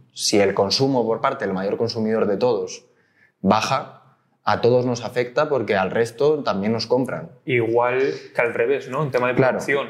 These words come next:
Speaker 2: si China, que es el mayor productor, ocurre algo en China que pueda afectar a su nivel de producción, el mundo también se paraliza, ¿no? Como ha pasado,
Speaker 1: Justo.
Speaker 2: oye,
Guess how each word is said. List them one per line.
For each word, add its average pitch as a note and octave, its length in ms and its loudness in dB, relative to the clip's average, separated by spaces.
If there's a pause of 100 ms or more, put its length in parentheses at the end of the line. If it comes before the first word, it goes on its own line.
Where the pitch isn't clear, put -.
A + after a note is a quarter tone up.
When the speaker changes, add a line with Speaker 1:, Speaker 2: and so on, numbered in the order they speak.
Speaker 2:
si A#2+ 240 -2
China, C3+ 360 -2
que B2+ 80 -2
es A#2 100 -6
el B2 60 -6
mayor A#2+ 220 -2
productor, B2 720 -2 (560)
ocurre B2 460 0
algo B2 180 -2
en A#2+ 160 -8
China B2 320 -4
que A#2 100 -6
pueda A2+ 180 0
afectar A2+ 640 -4
a B2 60 -16
su - 140 -10
nivel A#2 200 0
de A#2 80 2
producción, B2 720 -2 (720)
el A#2 220 0
mundo B2 300 2
también A#2 260 -2
se A2+ 140 -2
paraliza, A#2 460 -2
¿no? B2 120 -2
Como A#2 160 0
ha - 60 2
pasado, B2 160 4
Speaker 1:
Justo. C3 260 0
Speaker 2:
oye, C#3 280 -4